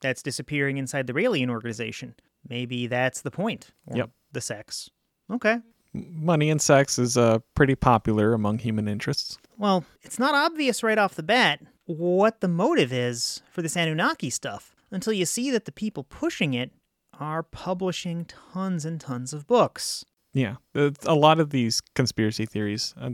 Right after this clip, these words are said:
Speaker 2: tend to produce a large amount of literature, and that's a-, at least the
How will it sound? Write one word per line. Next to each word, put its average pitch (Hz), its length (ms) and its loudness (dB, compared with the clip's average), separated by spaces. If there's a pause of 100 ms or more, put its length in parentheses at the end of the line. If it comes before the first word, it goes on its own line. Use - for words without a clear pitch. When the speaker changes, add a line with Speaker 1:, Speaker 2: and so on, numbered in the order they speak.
(140)
Speaker 2:
tend 113 220 -4
to 117 60 -10
produce 110 420 -8 (100)
a 117 80 -6
large 110 340 -6
amount 110 240 -8
of 120 100 -6
literature, 113 680 -4
and 113 280 -6
that's - 380 -2
a-, 139 300 2
at 143 80 2
least 147 340 4
the 120 340 0